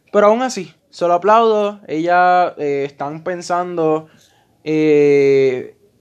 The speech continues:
que tenga la posibilidad que va-, que va-, que vuelva a, en, en SummerSlam.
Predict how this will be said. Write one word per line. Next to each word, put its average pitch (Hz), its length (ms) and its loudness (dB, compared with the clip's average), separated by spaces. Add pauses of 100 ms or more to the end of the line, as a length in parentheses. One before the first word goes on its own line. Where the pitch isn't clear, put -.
(180)
que 175 140 2
tenga 180 280 2
la 214 100 4
posibilidad 202 760 -4 (880)
que 165 160 -2
va-, 160 180 -4
que 165 200 -2
va-, 151 160 2
que 165 200 -4
vuelva 185 600 2
a, 160 80 0
en, 139 680 -6 (840)
en 165 160 -8
SummerSlam. 156 680 -4